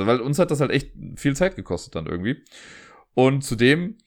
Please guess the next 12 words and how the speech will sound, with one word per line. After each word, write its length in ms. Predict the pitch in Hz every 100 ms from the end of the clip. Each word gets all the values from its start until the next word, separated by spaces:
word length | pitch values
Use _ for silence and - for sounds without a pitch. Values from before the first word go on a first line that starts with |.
| _ _
haben 220 | - 131
wir 80 | 131
dann 240 | 120 131 -
an 160 | 110
einem 260 | - 110 107
anderen 320 | 151 196 147
Rätsel, 640 | 110 110 117 143 147 - _
haben 140 | 95 135
wir 80 | 143
quasi 260 | 139 135
was 140 | 127 113
übersprungen. 760 | 113 110 - 135 151 80 -